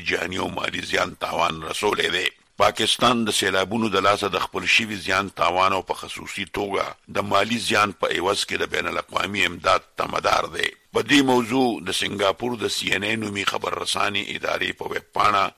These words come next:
یو تفصیلي معلوماتي ریپورت خور شوی دی. د ریپورت سرخط د متحده قومونو د ترقیاتي ادارې د مشر د بیان نه اخیستی شوی دی، په کوم کې چې د متحده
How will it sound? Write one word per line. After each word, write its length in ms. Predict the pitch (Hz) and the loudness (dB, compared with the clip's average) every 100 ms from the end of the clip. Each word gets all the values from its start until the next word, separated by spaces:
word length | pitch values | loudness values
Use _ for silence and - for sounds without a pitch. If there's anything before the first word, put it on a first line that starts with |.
| - | -2
یو 80 | 98 98 95 | 0 0 -2
تفصیلي 420 | - - 101 117 110 | -4 -6 -2 0 2
معلوماتي 520 | 92 87 85 - 101 | 0 -2 -4 -2 -4
ریپورت 360 | 95 - 92 - - | -4 -4 -6 -8 -8
خور 200 | - - | -4 0
شوی 240 | - - - | 2 2 2
دی. 100 | 85 - _ 104 | 0 0 _ 0
د 120 | 110 | 0
ریپورت 380 | - 143 147 - | 2 4 4 4
سرخط 420 | 107 101 120 107 98 | 2 4 2 2 0
د 120 | 98 | 0
متحده 420 | 98 92 90 85 - | 0 2 2 0 2
قومونو 400 | 90 92 113 113 104 | 2 2 -2 -4 -2
د 100 | - 87 | -4 -4
ترقیاتي 540 | 85 - 80 85 113 - | -4 -4 -4 -2 -4 -4
ادارې 420 | 90 87 95 104 92 | -2 -2 -2 -4 -6
د 100 | 95 | -4
مشر 240 | 104 98 95 87 | -2 0 -2 -4
د 100 | - - | -6 -2
بیان 320 | 92 107 101 87 | 0 0 0 -4
نه 160 | 80 - - | -4 -4 -4
اخیستی 400 | - - - - - | -6 -6 -6 -4 -2
شوی 240 | 95 107 104 | 0 0 0
دی، 100 | 101 95 - | -2 -6 -8
په 80 | - - | -6 -4
کوم 160 | 123 117 | -4 -4
کې 80 | 107 | -4
چې 380 | 98 87 73 - | -4 -4 -6 -8
د 100 | 82 | -12
متحده 440 | 80 - 85 80 | -8 -6 -6 -6